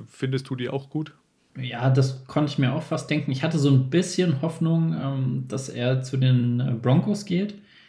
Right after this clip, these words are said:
Speaker 2: und hatte auch so eine Vermutung, weil es für mich irgendwie so ein bisschen in die, in die Story gepasst hätte, dass die Broncos sich irgendwie nochmal so einen, also schon einen einfachen Super Bowl-Sieger holen, der vielleicht eher im, im letzten Drittel der Karriere ist.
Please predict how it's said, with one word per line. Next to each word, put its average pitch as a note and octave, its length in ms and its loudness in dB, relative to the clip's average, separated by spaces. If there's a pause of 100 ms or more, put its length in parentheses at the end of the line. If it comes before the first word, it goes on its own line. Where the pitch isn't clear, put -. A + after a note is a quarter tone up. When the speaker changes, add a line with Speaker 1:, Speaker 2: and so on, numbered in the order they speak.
(200)
Speaker 2:
und B2+ 140 -2
hatte C3 280 2
auch C3+ 180 -2
so C3+ 100 -2
eine C3 300 6
Vermutung, C3+ 640 2
weil B2+ 240 2
es C3 80 0 (240)
für - 120 0
mich C3 160 6
irgendwie C3 200 4
so A#2+ 80 2
ein B2 60 2
bisschen B2+ 240 0
in A#2+ 160 0
die, A#2 380 -4 (360)
in B2+ 60 0
die A#2+ 60 0
Story C3 320 2
gepasst C3 400 -2
hätte, B2 240 2
dass A2+ 220 -2
die A#2+ 180 0
Broncos B2 460 0
sich B2+ 160 -2
irgendwie B2 260 2
nochmal A#2+ 300 0
so A#2 120 -4
einen, A#2 380 -2 (240)
also A2+ 160 2
schon C3 200 4
einen A#2+ 240 2
einfachen C3 500 4
Super C#3+ 280 2
Bowl-Sieger C3 760 4
holen, C3+ 280 6
der B2+ 320 4 (800)
vielleicht B2+ 420 2
eher B2 300 0
im, B2 480 -2
im B2+ 120 4
letzten C#3 320 2
Drittel D#3 260 0
der B2 140 0
Karriere C#3 360 4
ist. - 220 -6